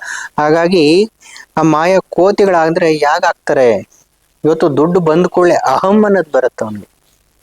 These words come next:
ನಾನು ಏನ್ ಬೇಕಾದ್ರೂ ಮಾಡಬಲ್ಲೆ,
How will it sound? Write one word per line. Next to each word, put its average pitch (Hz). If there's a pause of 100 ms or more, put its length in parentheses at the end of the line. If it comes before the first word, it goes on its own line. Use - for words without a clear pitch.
(840)
ನಾನು 165 (220)
ಏನ್ 208
ಬೇಕಾದ್ರೂ 185 (120)
ಮಾಡಬಲ್ಲೆ, 135